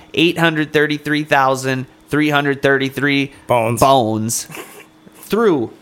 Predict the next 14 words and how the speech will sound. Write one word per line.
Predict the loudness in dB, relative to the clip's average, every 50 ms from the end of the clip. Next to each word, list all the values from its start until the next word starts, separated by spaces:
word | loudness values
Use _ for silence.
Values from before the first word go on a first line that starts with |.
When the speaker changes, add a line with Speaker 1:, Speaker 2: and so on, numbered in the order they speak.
| _ _
Speaker 1:
the | -2 -2
year | -2 0 0 0 0 0 -2 -4
two | -6 -4 -4 -2
thousand | 0 2 4 4 4 2 -2 -6 -6
twenty-nine, | -4 -4 -2 -2 0 0 0 0 0 -4 -6 -12 -20 -20 -20 _ _ _ _
and | 0 2 2 2 0 0 -2 -6 -14 -8 -4
they're | -2 -2 -2
free | -2 -4 -2 0 0
to | 0 0
sign | -2 -2 0 0 0 0 -2 -4 -6 -10 -4
with | -4 -4 -2 -2
whoever | 0 0 0 2 2 2
they | 2 2 2
want. | 2 2 2 2 0 -2 -6 -14 -20